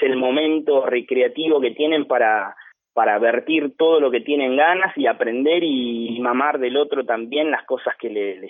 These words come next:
llega y, y se hace no una competencia, pues suena fea la palabra competencia, pero se hace así como un, algo de que ven que uno está trabajando mucho y quieren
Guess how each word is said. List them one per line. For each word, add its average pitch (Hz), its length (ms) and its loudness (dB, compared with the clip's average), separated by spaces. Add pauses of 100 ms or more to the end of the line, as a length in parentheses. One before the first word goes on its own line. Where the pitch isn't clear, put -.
(120)
llega 165 420 2
y, 107 380 -6 (220)
y 120 120 -8 (120)
se 156 80 0
hace 165 280 -2
no 180 120 0
una 180 200 0
competencia, 151 600 0
pues 135 180 0
suena 165 180 -2
fea 160 220 0
la 127 120 2
palabra 131 260 4
competencia, 151 500 -4
pero 123 220 0
se 170 100 2
hace - 180 0
así 160 220 -6
como 139 260 0
un, 147 100 0
algo 156 240 4
de 135 80 2
que 123 240 0 (200)
ven 156 240 0
que 160 140 0
uno 180 160 0
está 160 160 -4
trabajando 156 480 0
mucho 180 320 -2
y 147 120 -8
quieren 170 480 0